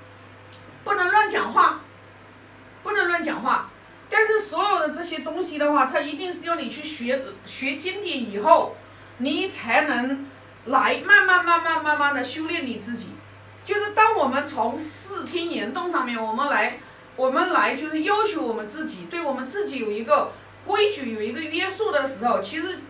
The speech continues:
说白了，就叫你就是在持身守戒。因为我们要把智慧打出来，我们要把心，心中的尘埃，我们要把内心里面的真心，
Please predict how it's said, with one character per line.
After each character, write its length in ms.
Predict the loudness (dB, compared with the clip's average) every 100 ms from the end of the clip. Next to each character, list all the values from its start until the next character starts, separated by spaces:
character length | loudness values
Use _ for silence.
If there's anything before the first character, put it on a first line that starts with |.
| -20 -16
说 360 | -8 -4 -4 -4
白 160 | 0 4
了， 240 | 4 2 -8 -18 -10
就 200 | -6 -4
叫 320 | 0 -2 -2 -12 -20 -20 -20 -12
你 220 | -4 -2
就 160 | -2 -4
是 260 | -6 -10
在 380 | -2 2 2 0 -10 -20 -20 -20 -14
持 300 | -8 -6 -4
身 200 | -2 -2
守 220 | -2 -6
戒。 320 | -6 -6 -8 -10 -20 -20 -20 -20 -20 -20 -20 -20 -20 -20 -20 -20 0
因 100 | 4
为 200 | 6 6 4
我 160 | 4 4
们 200 | 2 6
要 200 | 8 8
把 220 | 6 2
智 220 | 0 -6
慧 240 | -4 -2 0
打 200 | -2 -2
出 140 | -2
来， 240 | -2 -4 -4
我 140 | -4
们 120 | -2
要 200 | 0 0
把 180 | 2 0
心， 420 | -2 -6 -6 -6 -10 -16 -18
心 400 | -12 -6 -4 -2
中 160 | -2 0
的 100 | -2
尘 280 | -2 -4 4
埃， 280 | 6 6
我 120 | 4 0
们 120 | 0
要 180 | 0 2
把 340 | 0 0 -4 -12 -20 -20 -16
内 220 | -6 -4 -4
心 260 | -4 -4
里 140 | -4 -4
面 180 | -2
的 180 | 0 -2
真 340 | 0 0 2 0
心， 260 | 0 -2